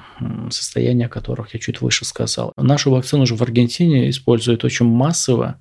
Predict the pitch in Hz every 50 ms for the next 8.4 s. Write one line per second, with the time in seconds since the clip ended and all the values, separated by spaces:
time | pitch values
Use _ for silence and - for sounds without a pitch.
0 | _ - - - 131 127 123 123 117 131 131 - 120 127 - - 123 120 - 123
1 | 127 127 127 127 - - 120 117 120 120 123 117 113 113 110 113 117 117 117 120
2 | 120 117 117 117 113 113 113 131 156 185 214 214 - - - _ _ - - -
3 | - - - - _ _ - 139 143 147 147 147 143 139 127 120 127 135 135 127
4 | 127 - - 156 143 - - 131 127 127 127 131 127 127 123 113 117 - - 113
5 | 135 131 120 131 131 135 123 147 170 180 165 - - - 117 120 117 131 - 131
6 | 117 120 120 120 117 113 113 127 131 131 127 120 - - - 139 131 123 123 127
7 | 147 156 143 120 113 123 120 117 117 113 131 160 165 156 127 135 - 120 117 139
8 | 131 131 127 117 120 120 120 117